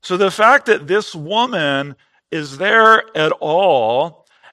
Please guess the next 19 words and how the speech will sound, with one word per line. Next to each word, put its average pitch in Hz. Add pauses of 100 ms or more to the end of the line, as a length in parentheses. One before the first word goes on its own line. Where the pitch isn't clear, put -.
and, 175
uh, -
there's, 175
there's 165
no 185
one 240
there 185 (240)
going 233
to 185
bat 165 (540)
on 175
her 226
behalf 165
makes 202
this 247
just 202
a 160
especially 165
tragic 113